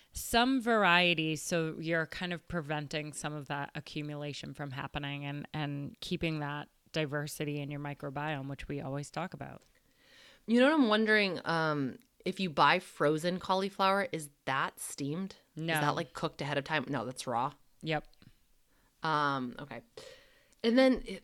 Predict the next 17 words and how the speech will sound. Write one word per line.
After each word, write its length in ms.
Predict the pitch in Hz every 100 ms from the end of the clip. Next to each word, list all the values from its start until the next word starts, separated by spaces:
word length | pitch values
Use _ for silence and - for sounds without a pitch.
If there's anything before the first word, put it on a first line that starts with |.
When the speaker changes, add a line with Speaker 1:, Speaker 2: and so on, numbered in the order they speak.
| 185
Speaker 2:
one 240 | 202 247 277
thing 100 | 294
I 60 |
wanna 160 | 240 196
throw 180 | 180 156
in 80 |
there, 140 | 151 139
since 200 | 156 143
you 80 | 147
touched 280 | 156 -
upon 240 | - 143 135
the, 200 | 131 127 -
the 140 | 147
diversity 880 | 143 135 131 139 131 - 127 123 -
and 280 | - 127 120 -
variety, 720 | 139 143 127 131 127 123 123 - 143
there, 380 | 175 175 180 175